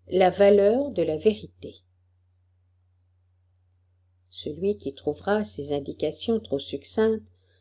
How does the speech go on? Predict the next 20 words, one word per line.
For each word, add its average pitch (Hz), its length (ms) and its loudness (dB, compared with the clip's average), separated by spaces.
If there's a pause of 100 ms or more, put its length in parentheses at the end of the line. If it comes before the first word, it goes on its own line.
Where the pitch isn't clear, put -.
(140)
pourra 254 300 4
relire 247 460 2
le 208 180 0
paragraphe 226 640 -2
du 156 120 -10
Gai 220 200 2
Savoir 170 640 -4 (540)
qui 247 140 0
porte 320 480 -4
le 196 220 2 (120)
titre « - 500 -8 (540)
Dans 185 160 2
quelle 269 380 4
mesure 175 640 0 (180)
nous 233 380 4
aussi, 175 500 -8 (720)
nous 214 140 2
sommes 202 380 2 (120)
encore 254 640 0
pieux ?» - 440 -4